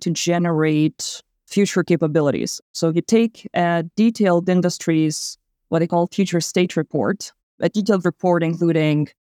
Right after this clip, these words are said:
supply chain partners, stakeholders, technologies involved in what that future state of the industry is gonna look like, and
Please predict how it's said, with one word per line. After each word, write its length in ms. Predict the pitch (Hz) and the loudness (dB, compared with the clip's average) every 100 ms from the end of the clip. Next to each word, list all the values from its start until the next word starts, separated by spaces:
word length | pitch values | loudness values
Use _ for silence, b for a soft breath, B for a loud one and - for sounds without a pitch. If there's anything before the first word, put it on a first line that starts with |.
| _ | _
supply 360 | - 180 190 175 | -14 -4 0 0
chain 240 | - 180 | 0 -2
partners, 520 | 175 170 180 165 160 - | 0 -2 0 -2 -2 0
stakeholders, 600 | 180 180 175 165 165 - | 0 2 2 2 0 -4
technologies 720 | 165 180 175 170 165 170 165 | -4 0 2 0 2 0 0
involved 560 | 160 165 160 160 - | 0 2 2 0 0
in 420 | 160 151 156 156 | 0 2 2 2
what 140 | 156 156 | 2 0
that 140 | 156 | 0
future 260 | - 165 160 | -2 -2 -2
state 240 | - 156 | 0 0
of 80 | 143 | 2
the 80 | 156 | 2
industry 300 | 156 - 151 | 0 0 -4
is 80 | 147 | -2
gonna 180 | 170 | 0
look 160 | 226 220 | 2 2
like, 220 | 190 185 - _ _ - | 2 0 -4 _ _ -2
and 200 | 190 | 0